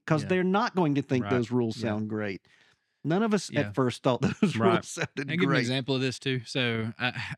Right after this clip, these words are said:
Speaker 2: <laughs> I just heard this story many years ago and I thought it was amazing. It's an, it's a great example of the church being the church. Um, there was a lady who had become a Christian. I saw this on, it was some,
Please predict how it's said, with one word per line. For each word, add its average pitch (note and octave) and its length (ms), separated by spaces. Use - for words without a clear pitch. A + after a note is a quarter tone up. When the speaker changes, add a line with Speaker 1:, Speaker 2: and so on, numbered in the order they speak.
Speaker 2:
<laughs> - 220
I D3 60
just C3 180
heard B2+ 160
this A#2+ 140
story A#2 220
many A2+ 180
years A2 240
ago G#2 180
and G#2 100
I G2+ 40
thought A2+ 200
it - 60
was A2 120
amazing. A#2 440
It's G#2+ 120
an, G#2+ 80
it's G#2 280
a A2 40
great A2 160
example G#2+ 340
of G2+ 60
the G2+ 60
church A2+ 260
being A2 140
the G#2 60
church. - 220
Um, A2 260
there A#2+ 80
was C3+ 120
a D#3 40
lady A2 260
who A2+ 120
had G#2 100
become G#2+ 220
a G#2 80
Christian. G2+ 520
I G2+ 100
saw G#2 200
this G2 240
on, G2 320
it F#2+ 60
was F#2+ 100
some, F#2+ 320